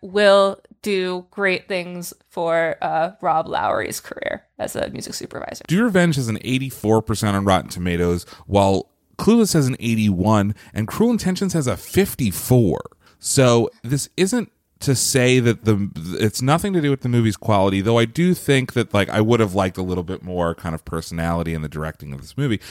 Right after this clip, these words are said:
Speaker 2: Not in the, the, the musical ne-, needle drops, by the way. Those are spectacular.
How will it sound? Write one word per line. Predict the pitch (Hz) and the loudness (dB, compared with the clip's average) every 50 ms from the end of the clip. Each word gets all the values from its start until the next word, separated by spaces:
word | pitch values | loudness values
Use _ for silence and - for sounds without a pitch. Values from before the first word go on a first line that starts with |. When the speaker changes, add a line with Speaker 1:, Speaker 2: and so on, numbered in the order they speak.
| - - - | -20 -12 -4
Speaker 2:
Not | - 135 170 196 208 170 | 0 2 2 4 4 4
in | 143 131 | 4 4
the, | 117 107 101 98 90 60 | 4 2 2 2 0 -2
the, | 85 104 101 | 0 0 2
the | 92 98 90 - - 101 | 2 0 -2 -2 -2 2
musical | 95 107 113 117 104 107 - - 95 90 90 87 85 73 60 - - - | 4 6 6 6 4 2 2 2 4 4 4 4 2 0 -6 -14 -20 -12
ne-, | - 90 110 107 107 107 107 | -4 0 2 4 4 4 4
needle | 95 107 107 98 | 4 2 2 2
drops, | 90 80 87 78 78 - | 2 2 0 -2 -2 -4
by | - 87 82 78 | -2 -2 0 0
the | 76 | 0
way. | 76 71 69 | 0 0 2
Those | 78 101 117 107 | 4 4 4 4
are | 98 85 | 2 -2
spectacular. | - - - 76 - - 90 82 78 - 78 67 53 - | -2 -4 -6 -6 -6 -4 -4 -4 -4 -4 -8 -10 -10 -10